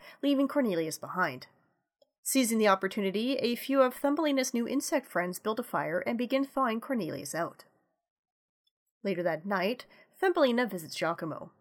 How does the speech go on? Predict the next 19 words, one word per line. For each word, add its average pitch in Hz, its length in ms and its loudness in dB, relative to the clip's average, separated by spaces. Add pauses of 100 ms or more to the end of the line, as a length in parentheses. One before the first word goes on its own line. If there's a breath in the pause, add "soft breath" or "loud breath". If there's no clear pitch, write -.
(580)
Thumbelina 254 460 6
ends 226 240 2
up 226 160 0
talking 214 380 0
herself 208 320 2
into 196 260 -4
marrying 196 320 0
the 220 80 -4
mole, 185 400 -4 (340 soft breath)
rationalizing 233 760 4
that 214 200 2
he 214 140 -6
can 220 140 -2
at 208 80 0
least 165 240 -6
take 156 160 -6
care 190 240 0
of - 80 -6
her. - 260 -12